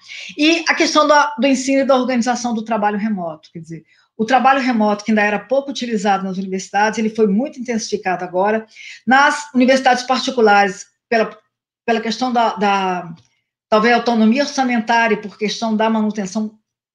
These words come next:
econômica da universidade, elas responderam mais rápido à questão do ensino remoto. Eu acho que também tem a ver com o tipo de público,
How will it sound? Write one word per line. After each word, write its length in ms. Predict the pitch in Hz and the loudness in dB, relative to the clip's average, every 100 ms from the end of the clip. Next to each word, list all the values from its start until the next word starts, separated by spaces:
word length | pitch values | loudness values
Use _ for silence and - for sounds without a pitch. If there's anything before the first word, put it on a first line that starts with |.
| - | -10
econômica 600 | 214 233 214 269 262 220 | -2 0 0 0 -2 -2
da 100 | 202 | -2
universidade, 680 | 202 190 185 185 180 170 - - - - | -4 -4 -8 -6 -4 -4 -8 -16 -16 0
elas 300 | 220 240 247 | 2 2 0
responderam 480 | 240 - 220 220 | -2 0 2 2
mais 260 | 214 233 226 | 2 0 0
rápido 540 | - 202 247 247 208 | -2 0 0 0 -2
à 60 | 196 | -2
questão 260 | 208 - 202 | -4 -6 -4
do 80 | |
ensino 240 | 190 185 190 | -6 -6 -6
remoto. 560 | 180 196 185 214 220 254 - - _ | -6 -2 -2 -2 -4 -12 -20 -20 _
Eu 100 | 233 | 4
acho 160 | 233 247 | 4 4
que 60 | |
também 340 | 226 233 220 233 | 0 4 4 4
tem 120 | 233 | 2
a 40 | |
ver 140 | 208 220 | 2 2
com 80 | 214 | 0
o 40 | |
tipo 220 | 185 196 | -4 -6
de 80 | 202 | -8
público, 540 | 196 233 233 269 269 | -6 -4 -4 -4 -6